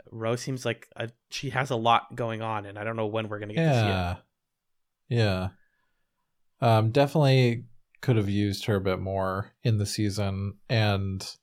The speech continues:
Speaker 2: not to spoil too much, but it's my understanding that we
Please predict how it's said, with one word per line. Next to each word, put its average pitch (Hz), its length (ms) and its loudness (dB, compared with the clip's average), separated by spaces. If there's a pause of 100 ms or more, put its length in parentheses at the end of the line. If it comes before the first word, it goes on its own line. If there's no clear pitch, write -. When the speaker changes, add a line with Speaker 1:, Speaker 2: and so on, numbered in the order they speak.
(560)
Speaker 2:
not 117 400 2
to 107 100 0
spoil 101 580 0
too 120 200 0
much, 113 320 0
but 104 120 0
it's 98 180 -4
my 101 140 0
understanding 98 560 -4
that 95 140 -2
we 98 200 -4